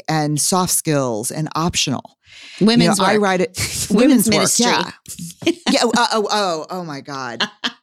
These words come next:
Speaker 1: Oh my God. Don't ever put those two words together in front. I mean, yeah,
Speaker 2: <laughs> Oh, no.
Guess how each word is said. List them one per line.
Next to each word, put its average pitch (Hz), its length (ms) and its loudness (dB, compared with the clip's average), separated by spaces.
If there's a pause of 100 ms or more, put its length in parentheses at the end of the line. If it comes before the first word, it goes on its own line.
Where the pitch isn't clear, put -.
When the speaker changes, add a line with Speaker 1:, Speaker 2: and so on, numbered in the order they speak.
Speaker 1:
Oh 202 320 -4
my 143 140 -8
God. 139 540 -4 (260)
Don't 196 280 0
ever 170 200 -2
put 165 180 -6
those 135 200 -4
two 143 100 -6
words 131 220 -4
together 131 360 0
in 123 100 2
front. 139 220 2
I 285 80 4
mean, 180 180 4
yeah, 226 200 4
Speaker 2:
<laughs> 269 40 4
Oh, - 20 4
no. 277 120 2